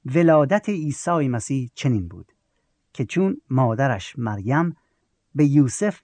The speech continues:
نامزد شده بود، قبل از آن که با هم آیند، او را از روح القدس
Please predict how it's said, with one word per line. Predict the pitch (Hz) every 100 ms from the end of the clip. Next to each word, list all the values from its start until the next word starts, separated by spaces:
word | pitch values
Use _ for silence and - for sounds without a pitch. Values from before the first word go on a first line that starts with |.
| -
نامزد | 147 165 156 135 196 151
شده | - 113 98
بود، | 123 180 170 _ _ _ _
قبل | 226 220
از | 165 123
آن | 135 123
که | 123
با | 104 131 117
هم | 131 127
آیند، | 143 139 180 226 226 190 151 _ _
او | 226 226
را | 202 185 -
از | 135
روح | 131 123
القدس | 123 110 110 131 135 -